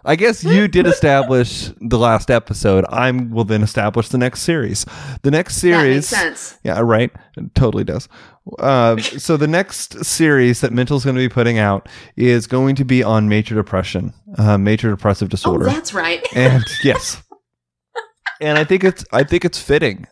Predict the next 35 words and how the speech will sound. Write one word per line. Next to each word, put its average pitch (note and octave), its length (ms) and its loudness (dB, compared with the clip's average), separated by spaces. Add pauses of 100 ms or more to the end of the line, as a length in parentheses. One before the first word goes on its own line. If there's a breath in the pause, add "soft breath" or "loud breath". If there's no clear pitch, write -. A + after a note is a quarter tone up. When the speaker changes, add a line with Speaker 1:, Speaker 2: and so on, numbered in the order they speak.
(100)
Speaker 1:
um, A#2+ 320 2
that A2 80 0
we'll A2+ 100 0
be A#2 120 2
doing G#2+ 240 2
it G2+ 80 4
in G2 120 2
November, F#2+ 520 2 (760 loud breath)
specifically B2 520 -2
given G#2 320 0
whatever's G#2 360 2
gonna G2+ 140 -2
happen G2 280 0
with F#2+ 120 -2
the G2 60 -4
goddamn F#2+ 400 2
election. F#2 540 0
And F#2+ 840 2
I - 120 2
Speaker 2:
Oh - 60 2
Speaker 1:
think A#3+ 120 4
Speaker 2:
my G3 80 -4
Speaker 1:
that G#3 260 4
Speaker 2:
God, E3 80 -10
yeah, F3+ 120 -2
there G#3 120 -6
may G#3 100 -2
be E3+ 120 -2
a D#3+ 60 -2
lot F#3+ 200 -2
of G3 80 -4
depressive E3+ 420 -4
Speaker 1:
there B2+ 160 4
Speaker 2:
stuff B2+ 80 0
Speaker 1:
may, A#2+ 240 4